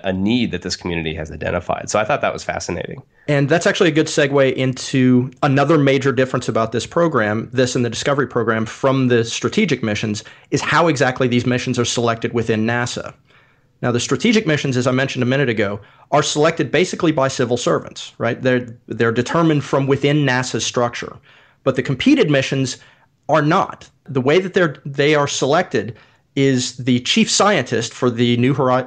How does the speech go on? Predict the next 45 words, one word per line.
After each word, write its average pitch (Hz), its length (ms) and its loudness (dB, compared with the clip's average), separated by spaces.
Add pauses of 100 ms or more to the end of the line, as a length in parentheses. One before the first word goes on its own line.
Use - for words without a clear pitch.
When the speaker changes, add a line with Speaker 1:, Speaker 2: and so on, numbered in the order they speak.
Speaker 2:
or 123 100 2
the 117 180 2
New 135 140 2
Frontiers 143 420 0
program 127 460 0
or 120 60 0
the 110 100 -4
Discovery 127 380 -2
program 104 480 -2 (400)
helps 175 260 -2
to 185 80 -4
put 185 180 0
together 139 640 2
two 208 220 2
committees 170 640 -2 (100)
for 127 260 0
the, 123 180 2
the 123 460 0
initial 143 320 2
selection. 113 600 -2 (260)
So - 140 -2
you'll 127 140 2
have 139 440 2 (380)
all 170 180 6
of 180 120 2
the, 165 180 4
the 139 340 0
proposals 160 580 0
come 156 220 0
in 120 180 0
for 123 180 -2
the 120 180 2
A 123 200 0
O, 110 280 -6 (340)
and 127 100 0
then 131 100 2
there 131 100 4
are 123 60 2
two 220 220 0
committees 196 380 0
that 165 80 0
are 151 100 4
established 147 640 -2 (380)
of 139 120 2 (100)
outsiders, 127 760 -2